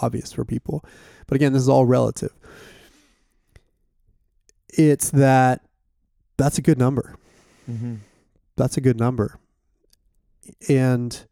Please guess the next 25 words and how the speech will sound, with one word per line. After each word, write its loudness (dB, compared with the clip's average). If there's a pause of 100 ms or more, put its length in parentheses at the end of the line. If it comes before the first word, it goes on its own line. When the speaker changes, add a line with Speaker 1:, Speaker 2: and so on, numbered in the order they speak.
(1700)
Speaker 1:
the 0
magic 2
of 2
that 2
number 0 (1600)
is 0 (1080)
buoyed 2
by, 0
buoyed 0
by 0
the -2
fact -6
that -4
I've -4
been -2
doing 2
that 0
essentially -2
for -6
the -2
last -6
twenty -8
years, -6
every -6
year. -10